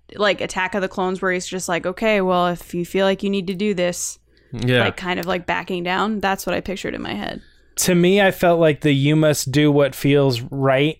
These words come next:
Speaker 3: is, like, anybody could say that, but the "of course" I felt,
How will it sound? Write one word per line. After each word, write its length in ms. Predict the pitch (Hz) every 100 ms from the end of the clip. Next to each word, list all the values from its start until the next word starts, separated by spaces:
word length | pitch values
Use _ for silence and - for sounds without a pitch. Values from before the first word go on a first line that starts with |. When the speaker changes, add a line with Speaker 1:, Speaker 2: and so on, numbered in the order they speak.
| -
Speaker 3:
is, 580 | 156 139 131 - - -
like, 260 | 151 131 120
anybody 400 | 139 147 147 135 131
could 200 | 135 -
say 260 | 143 135
that, 300 | 139 156 151
but 160 | 139 131
the 180 | 139 135
"of 260 | 135 -
course" 500 | - - 214 202 -
I 140 | 131 139
felt, 540 | - - 160 147 -